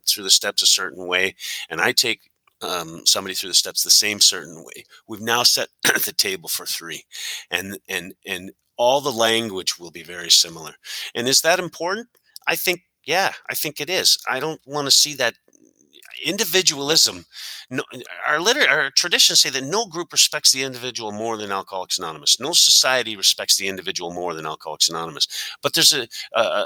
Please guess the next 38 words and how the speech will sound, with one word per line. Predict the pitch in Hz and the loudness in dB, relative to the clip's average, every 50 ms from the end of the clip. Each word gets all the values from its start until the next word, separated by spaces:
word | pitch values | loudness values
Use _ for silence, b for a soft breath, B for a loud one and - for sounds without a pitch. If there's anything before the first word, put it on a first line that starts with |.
| - - | -4 -6
a | 104 98 | -4 0
thing | - - - 196 254 285 269 | 0 2 4 4 4 4 2
here | 202 117 113 107 98 98 | 2 0 0 0 0 0
that | 104 82 92 - - - | -2 -6 -8 -12 -14 -12
respect | 110 107 - - - - 180 - - - | 0 2 2 2 4 2 0 0 0 -6
around | 131 117 113 110 110 107 107 | -2 0 0 0 0 0 -2
what | 107 117 117 110 | -2 -2 -2 -2
it | 107 101 | 0 0
is | 110 104 - | 2 2 2
that | - - - | 2 0 -4
we | 90 90 | -12 -8
have. | 82 - - 175 202 214 - 65 - - - - - B B B B B B B | -4 -4 0 2 2 0 0 -2 -8 -10 -12 -14 -12 B B B B B B B
The | 120 117 | -4 -2
twelve | - - - 208 202 143 | -2 -2 0 -2 2 4
steps | - - - - 156 - - - - 131 | 4 4 4 2 -4 -2 -2 -2 -4 -2
really | 151 170 160 143 135 | -4 -2 0 2 2
are. | 143 165 160 135 120 B B B B B | 2 4 4 2 2 B B B B B
It's | - - - | 2 4 4
not | 190 440 196 | 4 2 2
like | 170 147 - - | 0 -2 -2 -4
you | 156 156 | -6 -6
can | - 160 151 | -6 -8 -6
do | 143 160 151 | -4 -2 -2
'em | 147 143 143 | -2 0 0
your | 147 156 156 160 | 0 2 0 0
way | 156 160 151 143 | 0 0 0 0
and | 123 127 | 0 -2
you | 139 | -4
can | - 151 139 | -4 -6 -6
do | 127 147 147 143 | -4 -4 -2 -2
'em | 135 | -2
your | 131 135 143 151 151 | -2 -2 0 -2 0
way. | 151 151 147 139 - | 0 0 0 0 0
Eh, | 92 165 156 - 127 - 123 127 - - - - - - - - _ _ _ _ _ - - | -2 -2 -4 -6 -10 -10 -12 -12 -12 -14 -14 -16 -18 -20 -20 -20 _ _ _ _ _ -2 0
that's | 147 165 175 - | 2 2 2 0
what | 147 110 | -2 -4
we | 110 101 | -6 -2
got, | - 131 160 190 147 110 113 | 0 2 2 2 2 2 -2